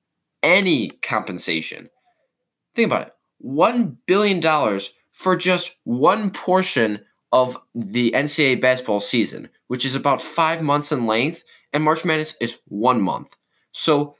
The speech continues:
think about how much money they are actually making off these kids, yet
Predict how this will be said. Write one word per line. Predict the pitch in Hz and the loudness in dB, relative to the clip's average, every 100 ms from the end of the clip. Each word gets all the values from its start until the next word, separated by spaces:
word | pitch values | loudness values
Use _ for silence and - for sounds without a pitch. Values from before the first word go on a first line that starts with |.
| - | -6
think | 190 233 | -2 2
about | 240 | 0
how | 185 - 202 | -2 -2 0
much | 190 165 | 0 0
money | 160 151 | 0 0
they | 98 127 | 2 4
are | 120 - - | 4 2 0
actually | 131 135 - 139 | 0 0 -2 -2
making | 120 131 98 | 0 -2 -4
off | - 113 117 | -2 -2 0
these | 107 | -4
kids, | - 123 80 - _ _ | -2 -4 -4 -8 _ _
yet | 117 120 120 | -2 -2 -2